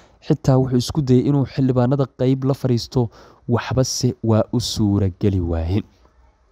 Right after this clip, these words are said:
Waxaa sidoo kale isna qaylo dhaan la dhex istaagay baarlamaanka oo si walba u qaylo dhaamiyey Cabdiraxmaan Cabdishakuur Warsame oo ah hogaamiyaha mucaaradka Wadajir,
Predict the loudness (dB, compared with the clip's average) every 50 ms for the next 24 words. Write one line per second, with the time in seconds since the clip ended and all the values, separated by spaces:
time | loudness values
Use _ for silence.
0 | _ _ _ _ -20 -14 _ -4 -2 0 2 2 2 2 2 2 4 4 4 2
1 | 0 _ -20 -20 _ _ _ _ _ _ -8 -4 0 0 0 0 -2 -4 -2 0
2 | 2 2 2 2 2 2 2 2 2 0 -2 -4 -6 -8 -10 -4 -2 -2 0 0
3 | 0 0 0 -2 0 0 0 2 0 0 0 0 -4 -4 -4 -6 _ _ _ -20
4 | _ _ _ 2 2 2 0 -2 -4 -4 -4 0 0 2 0 0 0 _ 0 0
5 | 0 0 -2 -4 -4 0 2 2 2 2 2 2 2 2 2 4 2 2 2 0
6 | -2 _ _ _ _ -20 _ _ _ _ -10 -2 0 0 0 0 -2 0 2 2
7 | 2 2 0 -4 _ -10 -8 -8 -6 -4 -4 -6 -2 -2 0 0 2 2 0 0
8 | -2 -2 2 2 2 2 2 -2 _ _ _ _ _ _ _ _ _ 2 4 4
9 | 2 2 _ -2 0 0 -2 -6 -12 _ _ _ _ _ _ _ _ -6 -4 0
10 | 2 2 2 4 4 2 2 2 0 0 -2 -2 -2 -4 _ _ _ _ _ -20
11 | -8 -6 -6 -4 -4 -2 0 2 4 4 2 0 -2 -2 -2 0 2 2 0 0
12 | -4 -4 -2 -4 -4